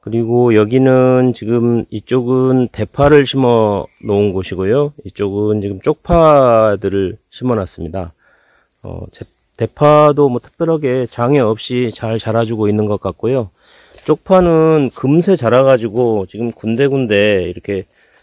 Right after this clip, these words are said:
좀 솎아가지고 좀 사용을 한 상태입니다. 그리고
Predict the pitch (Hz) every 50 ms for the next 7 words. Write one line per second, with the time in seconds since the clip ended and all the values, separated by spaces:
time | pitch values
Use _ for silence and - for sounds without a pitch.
0 | _ _ _ - - 98 - - _ - 185 180 170 170 160 131 123 98 104 90
1 | 98 95 92 - - 156 165 170 165 156 147 131 117 104 87 85 - - _ _
2 | _ _ - 151 156 147 156 156 147 - 139 110 95 90 98 107 90 82 87 87
3 | 101 92 95 101 107